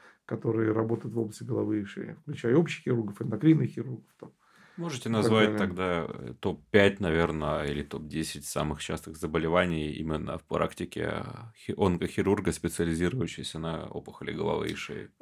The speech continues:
Speaker 1: Не онкологических.
Speaker 2: Онкологических.
Speaker 1: Онкологических. Ну, смотрите, это совокупная, а, группа.
Speaker 2: То есть кто,
Speaker 1: Значит,
Speaker 2: кто типичный пациент вообще?
Speaker 1: типичный пациент?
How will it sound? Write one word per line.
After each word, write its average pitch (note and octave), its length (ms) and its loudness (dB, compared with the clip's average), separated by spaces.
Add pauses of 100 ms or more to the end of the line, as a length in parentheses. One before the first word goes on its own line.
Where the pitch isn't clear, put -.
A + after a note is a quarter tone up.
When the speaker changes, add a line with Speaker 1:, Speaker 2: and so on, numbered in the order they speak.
(180)
Speaker 1:
Не E3 340 12
онкологических. A2+ 800 6
Speaker 2:
Онкологических. G#2 840 4
Speaker 1:
Онкологических. B2+ 920 8 (440)
Ну, D#3 220 8
смотрите, D3 760 6 (1040)
это - 480 4
совокупная, C3 1000 2 (160)
а, A2+ 320 2
группа. - 460 0 (100)
Speaker 2:
То - 40 -20
есть - 160 -16
кто, - 180 0
Speaker 1:
Значит, C3+ 180 2
Speaker 2:
кто G3+ 100 10
типичный - 440 0
пациент D#2+ 540 -6
вообще? - 280 -16 (480)
Speaker 1:
типичный F3 300 -2
пациент? F3+ 340 4